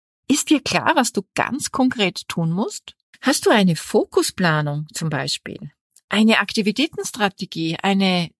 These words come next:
To-Do-Liste oder einen mit Aufgaben ausgefüllten Kalender? Was genau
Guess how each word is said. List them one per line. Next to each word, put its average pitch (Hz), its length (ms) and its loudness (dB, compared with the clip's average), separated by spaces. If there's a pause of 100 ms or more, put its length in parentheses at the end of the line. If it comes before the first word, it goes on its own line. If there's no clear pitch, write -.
(220)
To-Do-Liste 208 960 0 (520)
oder 202 760 6 (120)
einen 185 480 0
mit 151 260 -12
Aufgaben 185 800 0 (600)
ausgefüllten 190 760 0
Kalender? 170 720 -2 (360)
Was 220 480 0
genau 196 680 2